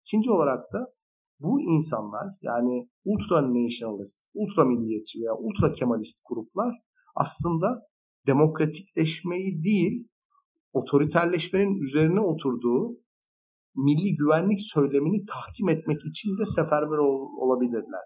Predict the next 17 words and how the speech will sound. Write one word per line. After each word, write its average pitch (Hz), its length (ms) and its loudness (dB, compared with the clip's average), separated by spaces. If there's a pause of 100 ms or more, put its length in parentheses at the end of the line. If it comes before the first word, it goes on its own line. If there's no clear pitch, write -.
Yani, 123 320 2 (460)
e, - 60 -8 (100)
işte - 220 -14 (100)
son 147 440 4
Mehmet 139 300 0
Ali 139 120 -2
Çelebi 131 340 0
meselesinde 127 580 -2
de 123 180 2
bunu 120 180 2
gördük. 113 260 0 (200)
Yani 135 300 4
bugün 139 420 4 (280)
H 135 180 6
D 143 160 8
P 165 140 4
ile 139 320 6